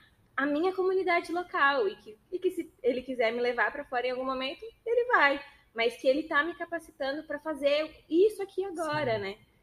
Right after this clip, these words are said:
Speaker 1: E aí ela falou, "É isso aí, vamos lá." <laughs>
Speaker 2: E pegando um gancho nisso, tipo, o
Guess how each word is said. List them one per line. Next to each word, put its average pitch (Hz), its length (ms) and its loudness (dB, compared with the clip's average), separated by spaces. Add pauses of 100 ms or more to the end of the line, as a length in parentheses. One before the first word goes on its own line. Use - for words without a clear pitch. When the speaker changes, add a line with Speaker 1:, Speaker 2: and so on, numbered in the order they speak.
(280)
Speaker 1:
E 220 160 -2
aí 214 160 0
ela 233 100 0
falou, 254 220 -14
"É 269 60 -10
isso 277 200 -16
aí, 294 640 -8
vamos 311 260 -10
lá." 254 140 -12
<laughs> - 840 -10 (240)
Speaker 2:
E 180 60 -4
pegando 180 320 8
um 240 80 0
gancho 156 440 2
nisso, 135 440 -6
tipo, - 220 -10
o - 40 -6